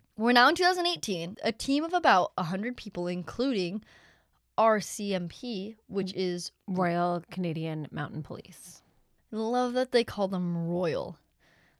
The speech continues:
Speaker 1: All their police officers
Speaker 2: It's
Speaker 1: are,
Speaker 2: very
Speaker 1: like,
Speaker 2: Canadian,
Speaker 1: Royal.
Speaker 2: yeah, it's
Speaker 1: It's very,
Speaker 2: very
Speaker 1: I like
Speaker 2: Canadian.
Speaker 1: it. I really like
Speaker 2: I like
Speaker 1: it.
Speaker 2: it too, yeah.
Speaker 1: So also search and rescue was there, including an underwater recovery team, are combing the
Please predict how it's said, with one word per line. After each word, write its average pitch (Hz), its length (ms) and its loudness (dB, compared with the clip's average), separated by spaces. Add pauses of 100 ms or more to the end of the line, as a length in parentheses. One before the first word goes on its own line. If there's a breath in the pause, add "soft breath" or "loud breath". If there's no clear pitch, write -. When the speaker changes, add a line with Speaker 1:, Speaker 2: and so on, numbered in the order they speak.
(240)
Speaker 1:
All 240 160 10
their 220 100 6
police 196 260 -4
officers 180 280 -2
Speaker 2:
It's 180 60 -6
Speaker 1:
are, 180 40 -2
Speaker 2:
very 233 200 6
Speaker 1:
like, - 60 -6
Speaker 2:
Canadian, 175 360 2
Speaker 1:
Royal. 156 120 -2
Speaker 2:
yeah, 151 200 0
it's 151 80 -4
Speaker 1:
It's 214 60 -2
very, 277 180 12
Speaker 2:
very 170 40 6
Speaker 1:
I 247 140 12
like 254 220 8
Speaker 2:
Canadian. - 220 2
Speaker 1:
it. - 80 -2
I 185 80 4
really 202 280 2
like 196 140 4
Speaker 2:
I 202 60 4
like 202 120 2
Speaker 1:
it. - 60 -4
Speaker 2:
it - 80 -4
too, - 220 -8 (200)
yeah. - 200 -12 (300 soft breath)
Speaker 1:
So 277 380 12
also 339 440 10
search 254 440 2
and 208 160 0
rescue 175 420 -2
was 160 180 -4
there, 151 300 0
including 247 920 0
an 208 120 -2 (120)
underwater 220 560 4
recovery 196 600 -2
team, 165 480 -12 (720)
are 233 160 10
combing 254 500 2
the 302 160 -2